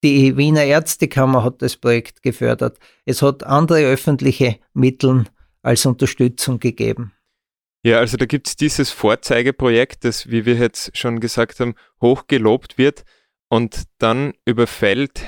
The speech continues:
Speaker 2: eins dieser Pflegekinder oder das Adoptivkind eigentlich dieser Familie die Post. Wie ging's da weiter?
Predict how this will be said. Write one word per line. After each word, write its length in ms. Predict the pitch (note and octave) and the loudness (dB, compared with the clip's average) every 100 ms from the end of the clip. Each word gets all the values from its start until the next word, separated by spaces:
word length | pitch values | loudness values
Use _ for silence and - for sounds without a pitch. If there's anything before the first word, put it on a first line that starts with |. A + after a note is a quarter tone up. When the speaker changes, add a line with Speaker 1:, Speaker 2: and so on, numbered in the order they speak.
| - - | -12 -4
Speaker 2:
eins 400 | G2+ B2+ - - | -2 -2 -8 -8
dieser 400 | A#2 - A2 G#2 | -8 -2 -2 -2
Pflegekinder 720 | - G#2 A2+ C3 - C3 A2+ | -4 0 0 -2 -4 -2 0
oder 140 | G#2 | 2
das 200 | G2+ - | 0 -2
Adoptivkind 800 | - G#2 - A#2 A#2+ - B2 - | -4 -4 -4 -6 -8 -8 -8 -4
eigentlich 300 | G#2+ G#2+ G#2+ | -4 -4 -6
dieser 260 | - G#2 G#2 | -6 -8 -6
Familie 500 | - G#2 G#2 A2 G#2+ _ _ _ A2+ | -4 -4 0 0 -2 _ _ _ -4
die 80 | |
Post. 580 | G#2 - F#2+ G2 - - | -4 0 0 0 -6 -6
Wie 80 | G#2+ | -6
ging's 280 | - C3+ - | -4 -6 -4
da 100 | A2+ | 0
weiter? 360 | F2+ - E2 | 0 0 -6